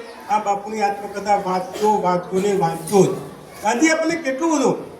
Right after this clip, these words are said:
એકદમ પેલું મોટું તળાવ છે, ગાંધી તળાવ છે, દુનિયાના જેટલા પ્રશ્નો છે એ પ્રશ્નોના જવાબ આપણને ગાંધી પાસેથી મળે એમ છે. દાખલા તરીકે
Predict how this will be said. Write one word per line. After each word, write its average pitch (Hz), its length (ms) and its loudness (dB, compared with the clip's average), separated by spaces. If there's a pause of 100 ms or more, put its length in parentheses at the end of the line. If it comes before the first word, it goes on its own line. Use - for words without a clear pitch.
એકદમ 339 240 6
પેલું 330 220 -2
મોટું 302 500 2
તળાવ 277 300 6
છે, 277 120 4
ગાંધી 220 420 -2
તળાવ 254 380 2
છે, 214 120 -2 (500)
દુનિયાના 302 680 4 (180)
જેટલા 330 540 -2
પ્રશ્નો 302 480 -6
છે 294 120 0 (200)
એ 370 100 6 (100)
પ્રશ્નોના 277 520 0
જવાબ 269 220 4
આપણને 269 320 2
ગાંધી 240 340 -4
પાસેથી 247 380 -4
મળે 226 280 0
એમ 208 180 2
છે. 185 160 4 (680)
દાખલા 285 340 4
તરીકે 247 340 4